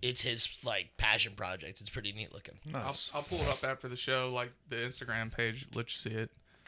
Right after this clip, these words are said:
Speaker 2: Um, yeah, what, what about you? What's some moments of light heartbreak for you?
Speaker 1: Light
Speaker 2: I,
Speaker 1: heartbreak.
Speaker 2: yeah, I have to, I have to specify light heartbreak.
Speaker 1: Yeah, yeah, yeah. I
Speaker 2: <laughs>
Speaker 1: appreciate that.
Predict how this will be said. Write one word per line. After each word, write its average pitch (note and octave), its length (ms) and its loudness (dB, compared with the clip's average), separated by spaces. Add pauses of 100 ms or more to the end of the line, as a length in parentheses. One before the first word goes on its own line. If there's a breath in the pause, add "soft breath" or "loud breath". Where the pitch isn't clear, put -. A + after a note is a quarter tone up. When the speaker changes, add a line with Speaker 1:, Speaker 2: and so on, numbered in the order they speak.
(240 soft breath)
Speaker 2:
Um, A#2 460 2 (220)
yeah, C#3 140 4
what, G3+ 220 8
what B3+ 120 6
about A3 240 8
you? C#3 120 6
What's G3 300 2
some F3 160 2
moments D#3+ 380 4
of C#3 120 0
light C3+ 300 10
heartbreak A#2 560 0
for - 120 -2
you? G#2+ 340 -2 (120)
Speaker 1:
Light C3 320 12
Speaker 2:
I, A#2+ 40 -2
Speaker 1:
heartbreak. D3+ 380 10
Speaker 2:
yeah, D#3+ 120 12
I E3 80 12
have G3 220 12
to, G#3 200 8
I E3 100 10
have G3 120 8
to - 60 6
specify E3+ 500 10
light C#3 340 10
heartbreak. - 440 0
Speaker 1:
Yeah, G#2+ 260 8
yeah, G#2 220 6
yeah. E3 100 8
I D#3+ 80 10
Speaker 2:
<laughs> - 0 -
Speaker 1:
appreciate C3 540 6
that. F#2+ 220 -2